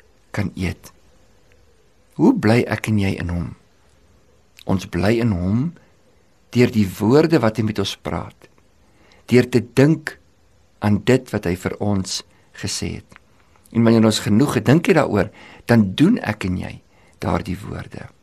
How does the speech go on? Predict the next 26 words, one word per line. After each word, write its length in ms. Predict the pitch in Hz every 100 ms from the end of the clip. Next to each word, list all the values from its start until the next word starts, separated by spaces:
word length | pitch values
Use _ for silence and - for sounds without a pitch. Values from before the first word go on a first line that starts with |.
| _ _ _ _ _ _ _ _ -
Ons 180 | 127 113
wy 120 | 110 170
ons 160 | 208 -
lewe 280 | 101 107 127
aan 120 | 127 117
hom 60 | -
toe 140 | - 135 - - - -
in 120 | 104
gebed, 540 | 101 92 - 127 123 - - -
sodat 300 | - 131 127
daar 220 | 123 123
konstant 640 | - 120 - - 196 190 -
'n 100 | 113
belyning 600 | 113 95 95 143 170 160 -
is 180 | 113 -
tussen 420 | 107 - 104 98 - - _
my 360 | - 82 87 104 131 139
en 160 | 127
jou 380 | 95 90 104 120
en, 160 | 123 123 - - -
en 120 | 139
God. 440 | - - 139 - - _ _ _ _ _ _ -
Dat 140 | 127
ons 100 | 139
die 160 | 143 120
heeltyd 560 | 151 196 - 208 156